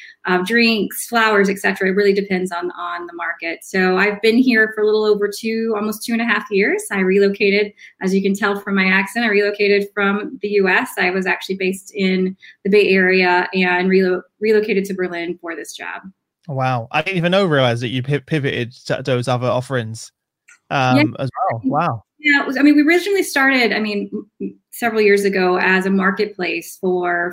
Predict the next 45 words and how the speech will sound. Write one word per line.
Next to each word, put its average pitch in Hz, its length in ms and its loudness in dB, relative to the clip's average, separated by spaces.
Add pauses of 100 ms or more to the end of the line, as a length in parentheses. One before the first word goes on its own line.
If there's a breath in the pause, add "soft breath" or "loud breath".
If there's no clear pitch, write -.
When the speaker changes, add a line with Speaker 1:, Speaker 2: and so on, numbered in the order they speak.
Speaker 1:
food 185 140 0
delivery. 175 720 -4
And 180 440 0 (100)
we 220 160 0
had 202 360 2
in 190 560 2
twenty 208 360 -8
nineteen, 190 580 0
so 190 140 -2
about 185 160 0
a 196 60 2
year 196 240 4
ago, 180 340 0 (300 loud breath)
started 220 360 0 (100)
to, 202 360 4
um, 180 460 2
what 196 160 0
we 226 100 2
call 196 300 -2
D-marts. 180 640 -2
So 190 180 2
they're 196 140 4
dark 202 260 2
stores, 190 640 0
they're 190 80 0
grocery 202 420 0
stores, 190 400 -2
which, 185 240 -4
and 190 400 -6
they're 185 80 -2
smaller 214 460 -2
in 180 100 -2
nature. 180 480 -4 (340 loud breath)
Um, 196 140 2
they 190 100 2
have 190 100 2
about 190 260 0
two 233 160 -6
thousand, 196 400 0 (280)
uh, 180 280 0
S 190 180 -2
K 190 180 -2
Us, 180 460 2
and, 180 380 0
um, 175 320 -4